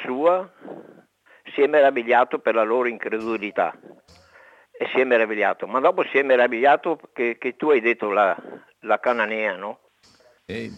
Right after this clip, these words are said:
Speaker 1: Che le ha detto: "Non è onesto perché sono venuto a portare il pane per i miei figlioli, ma anche i cagnoli mangiano sotto la tavola, permetti che vado a prendermi una briciola?"
Speaker 2: I cagnolini.
Speaker 1: Anche lì si è meravigliato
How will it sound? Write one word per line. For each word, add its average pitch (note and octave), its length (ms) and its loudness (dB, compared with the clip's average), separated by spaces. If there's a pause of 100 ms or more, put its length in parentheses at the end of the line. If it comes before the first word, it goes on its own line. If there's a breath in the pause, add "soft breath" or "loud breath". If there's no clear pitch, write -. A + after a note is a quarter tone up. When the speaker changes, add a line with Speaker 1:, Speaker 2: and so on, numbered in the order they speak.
(160)
Speaker 1:
Che B2+ 100 -2
le B2+ 100 4
ha B2 60 6
detto: B2+ 260 2
"Non B2 240 2
è D#3 100 4
onesto D#3 520 0
perché B2+ 180 -2
sono B2+ 180 -2
venuto C#3 320 -4
a G2 60 -2
portare B2+ 380 0
il A#2 100 -4
pane C#3 300 2
per G#2+ 140 -4
i A2 60 -8
miei A2+ 180 -4
figlioli, C3 480 2 (420 soft breath)
ma C#3 160 4
anche F3+ 180 2
i E3 80 0
cagnoli E3 480 2
mangiano C#3 460 0
sotto B2+ 260 -4
la A2+ 140 2
tavola, A2 340 2
permetti F3 500 0
che D#3 80 2
vado C3+ 200 2
a - 20 -2
prendermi B2 420 -2
una A#2 160 -2
briciola?" A2 520 -2 (2250)
Speaker 2:
I - 100 -18
cagnolini. G2 380 0
Speaker 1:
Anche F#3+ 300 2
lì F3+ 440 -4 (380)
si D3+ 80 0
è D3 60 6
meravigliato A#2 840 2